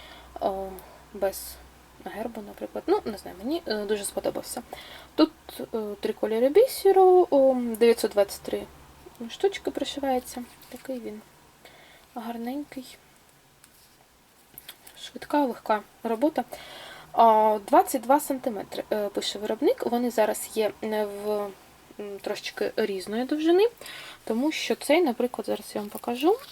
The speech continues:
м, він, е, більш, ну, на мою руку він завеликий. Це для, більш для чоловіка. От,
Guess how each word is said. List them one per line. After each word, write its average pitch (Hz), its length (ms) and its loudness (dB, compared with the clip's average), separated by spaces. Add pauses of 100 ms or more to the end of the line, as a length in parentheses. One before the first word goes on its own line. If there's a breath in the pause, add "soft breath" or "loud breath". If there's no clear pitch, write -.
м, 214 380 -6
він, 262 400 2 (140)
е, 240 60 0 (180)
більш, 262 500 -2 (640 loud breath)
ну, 240 160 -4
на 208 120 -4
мою 277 240 4
руку 240 220 2
він 233 240 -2
завеликий. - 760 0
Це 277 200 -4
для, 220 300 -6
більш 220 240 -8
для 214 140 -8
чоловіка. - 500 -10 (640 soft breath)
От, - 80 -16